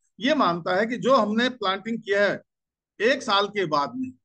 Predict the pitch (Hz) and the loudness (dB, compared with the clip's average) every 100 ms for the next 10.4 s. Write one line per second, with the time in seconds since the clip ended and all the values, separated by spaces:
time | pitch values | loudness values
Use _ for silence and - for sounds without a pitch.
0 | _ 175 202 233 233 233 277 294 214 190 | _ -6 -4 -4 -4 -2 0 2 0 0
1 | 233 240 - 233 185 190 185 185 180 175 | -2 -4 -8 -8 -4 -4 -4 -12 -8 -4
2 | 151 156 156 180 208 117 _ _ 170 180 | 0 -2 -2 -4 -4 -6 _ _ -6 -2
3 | 254 208 208 240 190 202 202 196 190 175 | 0 0 -2 -2 -2 -2 -4 -4 -4 -6
4 | 170 180 156 156 196 254 262 - _ 170 | -4 -2 -2 -2 0 0 0 -6 _ -2
5 | 196 233 220 196 233 254 233 214 226 160 | 2 2 2 -2 -2 -4 -4 -4 -4 -4
6 | 165 190 202 190 220 220 208 240 262 262 | -4 0 0 -2 -4 -4 -4 -2 -4 -8
7 | _ 208 240 - 208 247 269 220 202 214 | _ -4 -4 -2 0 0 -2 -6 -8 -6
8 | 220 _ 190 - 156 262 277 208 185 233 | -10 _ -14 -14 -2 -2 0 -8 -8 -6
9 | 202 165 208 220 _ 165 175 226 254 143 | -4 -2 -2 -4 _ -8 -4 -4 -4 -8
10 | 120 139 175 | -6 0 0